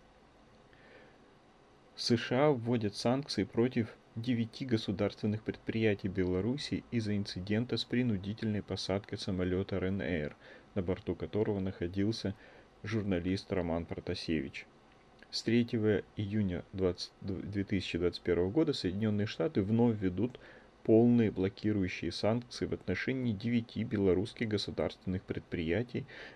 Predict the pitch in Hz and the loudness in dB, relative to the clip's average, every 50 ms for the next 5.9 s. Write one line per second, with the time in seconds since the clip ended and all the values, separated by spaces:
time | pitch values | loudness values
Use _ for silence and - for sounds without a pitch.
0 | - - - 107 107 117 127 135 135 127 - - - 98 98 117 139 139 123 117 | -6 0 4 4 4 4 4 2 0 -2 -2 0 2 4 4 4 2 0 -2 0
1 | - 120 117 110 104 - - 110 110 - - 110 - - - - 107 101 87 90 | 2 4 4 4 2 2 2 0 0 2 -2 -4 -4 -4 -4 0 0 0 2 2
2 | 85 82 92 - - 123 123 - - - - - - - - - - - - - | 2 2 2 2 0 -6 -6 -6 -18 -20 -20 -20 -20 -20 -20 -20 -20 -20 -20 -20
3 | - - - - - - - 101 92 92 92 95 98 95 - 107 101 95 90 87 | -20 -20 -20 -20 -16 -4 0 4 6 6 6 6 4 0 0 0 2 4 4 4
4 | 87 90 87 98 - 95 82 - - 101 95 107 101 98 98 90 87 87 90 - | 4 4 2 0 -2 -2 -4 -2 0 2 2 2 2 2 0 0 0 -2 -6 -4
5 | - 95 82 - - - 87 - - 87 85 80 78 78 - - - | 0 0 0 0 -2 -8 -8 -6 -4 -2 0 0 -2 -2 -4 -10 -12